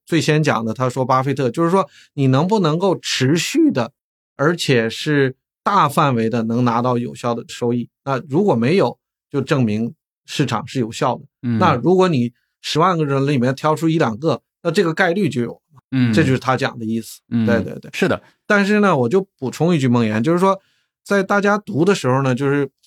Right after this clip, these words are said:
Speaker 1: 呃，呃，我发现很多呢，就是说第一个呢，他这些背景他不讲。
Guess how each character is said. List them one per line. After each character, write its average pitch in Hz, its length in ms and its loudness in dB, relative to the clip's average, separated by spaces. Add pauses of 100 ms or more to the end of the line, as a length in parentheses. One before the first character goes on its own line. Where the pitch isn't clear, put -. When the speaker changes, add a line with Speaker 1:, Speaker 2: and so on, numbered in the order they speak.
(280)
Speaker 1:
呃， 123 260 0 (180)
呃， 117 260 0 (180)
我 123 120 -4
发 165 200 0
现 185 180 0
很 117 180 -2
多 131 180 0
呢， 147 100 0
就 135 140 -2
是 139 60 0
说 139 120 0
第 151 140 2
一 180 60 2
个 170 100 0
呢， 139 100 0
他 160 120 2
这 170 140 -4
些 165 140 0 (200)
背 233 140 0
景 120 200 0
他 120 120 -6
不 120 100 -8
讲。 123 220 -2